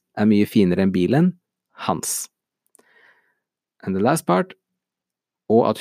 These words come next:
hun liker bilen, gap, best. And that she likes her own car best. So you have og at, then you get a subclass. She likes her own car best.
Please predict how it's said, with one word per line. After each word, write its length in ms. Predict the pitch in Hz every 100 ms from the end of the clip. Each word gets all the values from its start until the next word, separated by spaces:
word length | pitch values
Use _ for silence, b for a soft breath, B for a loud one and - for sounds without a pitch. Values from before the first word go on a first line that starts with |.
| -
hun 220 | 139 139
liker 280 | 110 - 101
bilen, 520 | 98 101 123 190 214 _ -
gap, 300 | 127 165 - _ _ _ _ _ _ -
best. 440 | 76 - - - _ b b b b b _
And 140 | 101 95
that 100 | -
she 280 | - 151
likes 600 | 160 127 127 127 - - - _ _ _ _
her 280 | _ - 90
own 220 | 117 147
car 480 | 165 - 113 120 113 _
best. 340 | 71 - - - _ _ _ _ _ _ _ _ _ _ _ _ _ _
So 140 | _ 104
you 60 |
have 140 | 92 -
og 220 | 98 - -
at, 440 | 156 185 _ - - _ _ _ -
then 100 | 90
you 60 |
get 100 | 85
a 40 | 85
subclass. 580 | 120 123 156 180 - - _ _ _ _ _ _ _ _ _ -
She 360 | - - 127
likes 360 | 131 110 113 -
her 140 | 104
own 180 | 98 101
car 240 | - 90 87
best. 320 | 67 -